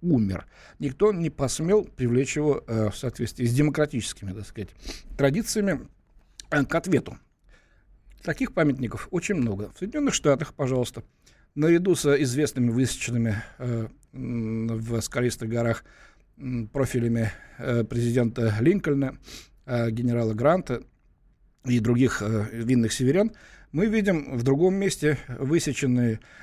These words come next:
изображения, э, видных южан, которые, в общем-то, э, пошли на, э, сепаратизм, на гражданскую войну, на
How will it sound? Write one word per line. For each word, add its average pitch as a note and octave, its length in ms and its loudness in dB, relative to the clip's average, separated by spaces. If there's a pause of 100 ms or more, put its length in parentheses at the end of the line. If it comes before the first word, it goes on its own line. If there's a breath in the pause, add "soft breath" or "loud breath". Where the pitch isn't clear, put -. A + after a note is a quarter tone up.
(140 loud breath)
изображения, C3 840 2
э, A#2+ 220 0
видных C3 320 2
южан, F3+ 460 0 (520)
которые, B2+ 580 -2
в A#2 120 -6
общем-то, B2 520 -6
э, A2 360 -2 (760)
пошли C#3 300 -2
на, B2 360 2 (420 loud breath)
э, C3+ 320 2
сепаратизм, C#3 680 2
на C3+ 180 2
гражданскую A#2+ 640 0
войну, C3 520 2
на A#2+ 440 -2